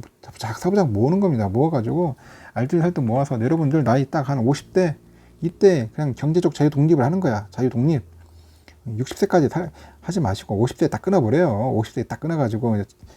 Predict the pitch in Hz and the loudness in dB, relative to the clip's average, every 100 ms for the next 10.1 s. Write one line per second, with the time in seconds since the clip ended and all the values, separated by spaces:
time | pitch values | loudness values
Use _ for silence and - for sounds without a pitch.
0 | - - 139 151 - 95 120 165 151 107 | -14 -2 0 0 -4 -2 0 2 0 -2
1 | 143 175 151 98 113 117 104 120 170 160 | 2 4 4 0 -2 -2 -2 -2 -2 0
2 | 131 - 104 107 160 147 131 175 190 156 | 0 0 0 0 0 2 2 4 2 2
3 | 120 160 143 110 151 170 117 - 180 175 | 4 4 4 4 4 4 0 -4 -2 -2
4 | 120 107 95 107 110 - _ _ _ 139 | -2 -4 -4 -4 -6 -10 _ _ _ -6
5 | 202 - - - - - - - - 175 | -6 -8 -20 -20 -20 -20 -20 -20 -6 0
6 | 185 135 117 180 196 190 180 123 104 139 | 2 2 0 0 2 2 2 0 -2 -4
7 | 104 - 233 135 - 139 113 - 180 160 | -6 -4 -4 -4 -4 -4 -4 -2 -2 0
8 | 98 95 92 120 113 101 - - 180 151 | -2 -6 -6 -4 -4 -4 -10 -4 -4 -2
9 | 170 - 127 104 113 165 151 - 98 113 | -6 -6 -4 -2 -2 -2 -6 -4 -6 -4
10 | 190 | -4